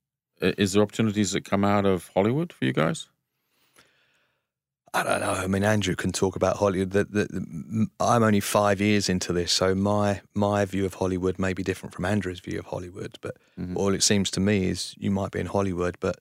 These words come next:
Speaker 2: so is every other bastard in the world.
Speaker 1: <laughs>
Speaker 2: I mean, you have the best directors, the best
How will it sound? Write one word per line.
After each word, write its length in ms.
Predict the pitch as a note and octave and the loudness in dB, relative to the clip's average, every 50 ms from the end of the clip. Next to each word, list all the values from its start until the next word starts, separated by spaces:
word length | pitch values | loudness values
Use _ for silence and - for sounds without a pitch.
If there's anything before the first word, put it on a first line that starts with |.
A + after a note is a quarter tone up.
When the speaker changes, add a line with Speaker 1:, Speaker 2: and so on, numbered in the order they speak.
| _ | _
Speaker 2:
so 220 | - - - G2+ G2 | -4 -2 0 0 0
is 140 | G2 F#2+ G2+ | 0 0 0
every 240 | G2+ F#2+ G2 G2 | -2 -2 -2 -2
other 200 | G2+ A2 G#2 G2 | -2 -2 -2 -4
bastard 440 | - - F#2+ F#2+ F#2+ - - - F#2+ | -4 -6 -6 -4 -4 -6 -6 -6 -6
in 140 | F#2 F#2+ F#2+ | -6 -4 -4
the 80 | F#2 F2+ | -2 -2
world. 340 | F#2 F#2 F2 F2 F2+ E3+ | -2 -2 0 0 0 2
Speaker 1:
<laughs> 1500 | - - - - - D3 - - C#3+ - - - - - - - - - - - - - - A#2+ - - - - - - - | 4 4 2 4 2 0 2 2 0 2 2 0 0 0 0 -2 0 0 -2 -2 0 0 -2 -2 -2 -2 -4 -4 -4 -4 -2
Speaker 2:
I 120 | - G#2 G2+ | 0 2 2
mean, 220 | G#2 G#2+ G#2+ G#2 | 4 4 4 4
you 100 | A2 G#2+ | 4 4
have 220 | G2+ A2+ A2 G#2 | 4 2 2 2
the 80 | - G2 | 0 2
best 260 | - A#2 A2 - - | 2 2 2 2 2
directors, 540 | - G2+ G2+ G#2 G#2 - - - - F2 F2 | 2 4 4 4 2 2 -2 -2 -2 -2 0
the 120 | - G2 | 0 0
best 480 | F#2 - G#2 F#2+ - - - - - | 2 2 2 2 2 0 0 0 -2